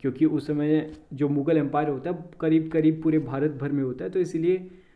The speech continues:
वो जाते हैं मुगल empire के राजा यानी कि जहांगीर के पास। तो जहांगीर इन्हें दे देता है permission, और जो East India Company है, इसको मिल जाती है permission कि ये trade कर सकते हैं पूरे भारतवर्ष में।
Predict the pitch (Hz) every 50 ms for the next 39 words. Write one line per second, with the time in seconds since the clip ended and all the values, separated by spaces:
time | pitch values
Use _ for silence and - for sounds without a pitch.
0 | _ _ _ 151 151 143 147 139 131 131 180 190 185 170 135 123 139 139 139 131
1 | 131 139 135 135 131 156 135 127 123 120 151 160 156 143 127 135 139 170 156 139
2 | 127 117 123 123 123 120 - - - - - - - - _ _ - _ - -
3 | _ - - _ 147 143 143 143 135 139 151 156 165 185 180 175 165 151 151 151
4 | 147 147 139 139 139 135 151 147 143 - 135 127 127 131 135 135 - 185 202 -
5 | - - - - _ _ _ _ - 143 143 143 143 131 139 156 156 160 170 180
6 | 196 190 - - - 170 156 151 151 143 143 131 127 123 139 135 139 143 160 185
7 | 185 - 160 - - 156 147 139 135 123 139 131 131 151 156 151 - 135 127 131
8 | 131 - 156 156 151 156 170 170 139 139 143 139 - - 139 139 139 - - 120
9 | - 123 120 - - 151 160 160 156 143 135 139 131 127 120 120 123 120 - 113
10 | 120 113 - - - -